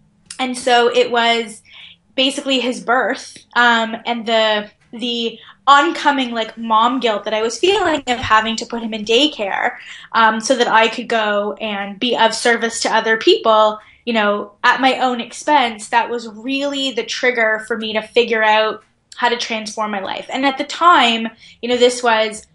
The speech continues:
back in two thousand and, he was born two thousand eleven, March two thousand eleven. So, like, two thousand ten, two thousand eleven, I didn't know what online marketing was. I had no idea that you could run a business on the internet.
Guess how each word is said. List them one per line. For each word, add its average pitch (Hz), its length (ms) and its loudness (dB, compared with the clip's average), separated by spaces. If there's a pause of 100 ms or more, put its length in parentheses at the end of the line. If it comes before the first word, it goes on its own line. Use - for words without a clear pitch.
(100)
back 226 240 2
in 233 60 -6
two 233 120 -10
thousand 220 360 0
and, 202 340 -10 (100)
he 247 120 -8
was 240 80 -8
born 254 180 -2
two - 80 -6
thousand 214 460 -4
eleven, 202 340 -2
March 214 260 0
two 214 80 -14
thousand 220 300 -2
eleven. 220 320 -2
So, 233 120 -2
like, 240 140 2
two 339 140 0
thousand 349 280 4
ten, 226 220 -4
two 214 80 -14
thousand 208 280 -8
eleven, 262 360 0 (1040)
I 233 100 2
didn't 339 140 2
know 285 80 6
what 254 180 4
online 220 340 0
marketing 208 340 -8
was. 247 260 0
I 269 120 6
had 269 120 0
no 262 220 6
idea 233 400 2
that 214 100 -6
you 226 80 -8
could - 140 -14
run 214 160 -4
a - 20 -6
business 214 300 -6
on 214 80 -4
the 196 60 -6
internet. 247 640 -6